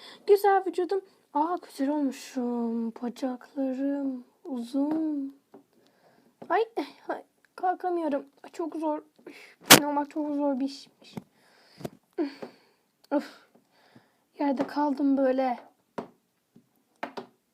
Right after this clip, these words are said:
Üf. Böyle ilerleyebilirim herhalde. Ay, çok yoruldum.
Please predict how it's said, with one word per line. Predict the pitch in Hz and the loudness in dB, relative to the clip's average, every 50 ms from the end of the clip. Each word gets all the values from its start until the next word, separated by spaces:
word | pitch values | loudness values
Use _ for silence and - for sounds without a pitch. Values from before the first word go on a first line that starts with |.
| _ _ _ _ _ _ _ _ _ - - | _ _ _ _ _ _ _ _ _ 0 2
Üf. | 311 285 - - - _ _ _ _ _ _ - | 2 0 0 -4 -12 _ _ _ _ _ _ 0
Böyle | 294 277 285 | 0 2 2
ilerleyebilirim | 294 277 269 269 269 269 277 277 262 269 269 262 247 233 | 2 2 4 4 4 4 2 0 0 0 0 0 0 0
herhalde. | 226 226 226 220 220 240 233 - _ _ - - - - - - - _ _ _ _ _ _ _ _ - | 2 2 2 0 0 -4 -6 -8 _ _ -18 -18 -16 -16 -16 -18 -20 _ _ _ _ _ _ _ _ -4
Ay, | 302 285 247 220 - - - - - | -2 0 0 -2 -4 -10 -16 -14 -6
çok | - 269 254 269 - | -4 -4 -4 -2 -2
yoruldum. | 269 254 247 247 240 247 262 254 254 247 | -2 0 0 -2 -2 -2 -2 -2 -4 -6